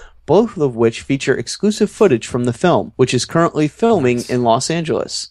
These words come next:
Speaker 1: "We'd love to be there longer and meet more of you, but we'll be shooting late the night before," Ivan explains, "and as soon as we're done, we'll turn around and come back to L A for our final day of production." Set to appear on the official Comic-Con panel are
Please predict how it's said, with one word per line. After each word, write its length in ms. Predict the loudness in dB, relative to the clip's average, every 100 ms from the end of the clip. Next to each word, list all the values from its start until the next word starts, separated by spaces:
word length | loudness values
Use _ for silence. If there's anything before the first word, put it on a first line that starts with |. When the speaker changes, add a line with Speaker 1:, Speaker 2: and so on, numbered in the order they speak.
| 2
Speaker 1:
"We'd 140 | 4
love 220 | 4 2
to 80 | 0
be 120 | 2
there 200 | 4 4
longer 360 | 2 0 0 0
and 140 | 0 -2
meet 220 | -4 -2
more 240 | 2 4
of 140 | 4 2
you, 220 | 0 2
but 200 | 0 2
we'll 140 | 0
be 220 | 0 -4 -2
shooting 340 | 0 2 2
late 300 | 2 2 -2
the 100 | -4
night 280 | 0 -2 -2
before," 500 | -6 0 2 2 2
Ivan 240 | -2 -2
explains, 540 | -6 -10 -6 -2 -2 -2
"and 120 | 0
as 100 | 0
soon 220 | 2 2 2
as 160 | 2
we're 140 | 0 2 2
done, 200 | 2 2
we'll 140 | 0
turn 280 | 0 0 2
around 380 | 4 2 2 0
and 100 | -2
come 220 | -2 0
back 240 | 2 0 -2
to 120 | -2
L 160 | 2 4
A 160 | 2
for 200 | 0 -4
our 120 | -4 -6
final 400 | -4 -2 0 0
day 180 | 2
of 180 | 0 0
production." 540 | 0 0 0 -6 -10 -12 _
Set 240 | 0 0 4
to 120 | 4
appear 340 | 4 4 4
on 160 | 2 0
the 80 | -2
official 340 | -2 -2 -2
Comic-Con 500 | -2 -2 0 -2 -2
panel 360 | -2 0 0 0
are 420 | 2 4 2 -2